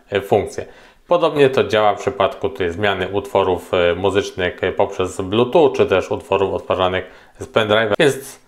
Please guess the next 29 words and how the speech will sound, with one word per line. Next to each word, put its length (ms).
możecie 380
sterować 480
tym 120
radiem 260
właśnie 340
albo 200
manualnie 580
za 120
pomocą 480
przycisków 640
i 100
tych 220
pokrętleł, 580
albo 300
po 140
prostu 380
ręcznie 560
za 180
pomocą 500
ekranu 460
dotykowego. 720
Czyli 220
jak 180
widzicie, 460
duża 640
wszechstronność, 800
jeżeli 380
chodzi 360
o 280